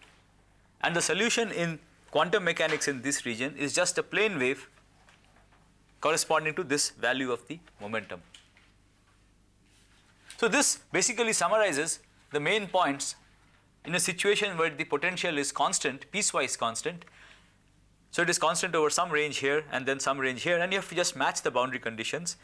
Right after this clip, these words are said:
between these constant regions. Now, <clears throat> the question arises that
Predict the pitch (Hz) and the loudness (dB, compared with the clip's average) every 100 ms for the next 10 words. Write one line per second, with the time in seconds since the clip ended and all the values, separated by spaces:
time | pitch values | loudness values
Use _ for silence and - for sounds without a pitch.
0 | - 127 127 139 139 131 180 - - - | -10 -6 0 0 0 -2 -4 -6 -10 -6
1 | 113 113 - 117 - 95 85 - - - | -2 -2 -4 -8 -10 -10 -12 -12 -14 -14
2 | - - - - - - - - - - | -14 -16 -16 -18 -20 -20 -20 -20 -20 -20
3 | - 185 202 - 180 156 - - 170 190 | 0 4 4 2 -2 -2 -10 -6 -2 2
4 | 202 - 240 175 160 196 156 135 - - | 2 4 2 2 4 4 4 2 -2 -6
5 | - - - - 143 | -20 -20 -20 0 2